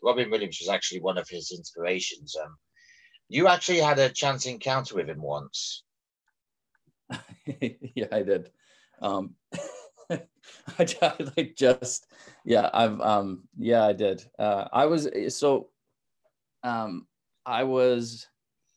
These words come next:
Speaker 2: at, uh, it was a, a noon,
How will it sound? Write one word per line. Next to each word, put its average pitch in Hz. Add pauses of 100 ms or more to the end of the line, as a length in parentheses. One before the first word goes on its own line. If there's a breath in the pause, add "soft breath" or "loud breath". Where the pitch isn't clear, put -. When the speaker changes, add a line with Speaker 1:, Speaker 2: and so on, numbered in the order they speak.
(960)
Speaker 2:
at, 117
uh, 104 (120)
it -
was 104
a, 98
a 92
noon, 120